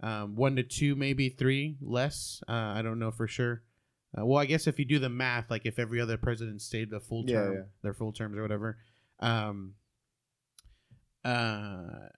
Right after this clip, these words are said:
Speaker 1: as opposed to, 'cause you were talking about how it affected, um, this, these assassinations led to, uh, the assassination of, of two other people, Martin Luther King and Henrietta.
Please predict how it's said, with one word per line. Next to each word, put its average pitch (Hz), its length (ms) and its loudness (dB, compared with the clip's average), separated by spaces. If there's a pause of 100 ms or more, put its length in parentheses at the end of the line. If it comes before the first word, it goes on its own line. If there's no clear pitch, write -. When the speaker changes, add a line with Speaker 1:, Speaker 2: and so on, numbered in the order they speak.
(160)
Speaker 1:
as 120 180 -2
opposed 127 640 -2
to, 120 320 0
'cause 131 200 2
you 131 80 2
were 139 80 4
talking 139 200 4
about 123 220 2
how 127 160 2
it 117 60 2
affected, 117 640 -2 (340)
um, 110 280 0
this, 120 160 0
these 123 220 -2
assassinations 123 720 -2
led 117 240 0
to, 113 380 0 (420)
uh, 104 320 -4
the 107 340 -2
assassination 110 680 0
of, 98 260 -4
of 101 220 -4
two 127 160 4
other 113 120 4
people, 120 260 0
Martin 113 300 -2
Luther 107 180 -4
King 113 280 -4
and 101 220 -8
Henrietta. 110 680 -2